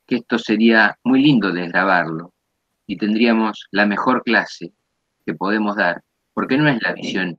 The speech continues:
de una cátedra o de un profesor, es la visión de todos, si quieren,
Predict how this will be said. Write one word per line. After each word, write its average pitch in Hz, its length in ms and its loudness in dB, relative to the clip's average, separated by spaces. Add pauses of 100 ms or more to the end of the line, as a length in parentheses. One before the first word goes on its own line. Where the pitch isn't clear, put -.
de 98 60 -12
una 95 200 -4
cátedra 92 640 -2
o 85 100 -18
de 92 60 -10
un 90 100 -12
profesor, 82 500 -8
es 117 60 -10
la 156 100 0
visión 139 260 2
de 107 120 0
todos, 90 500 2 (300)
si - 180 -6
quieren, 220 400 4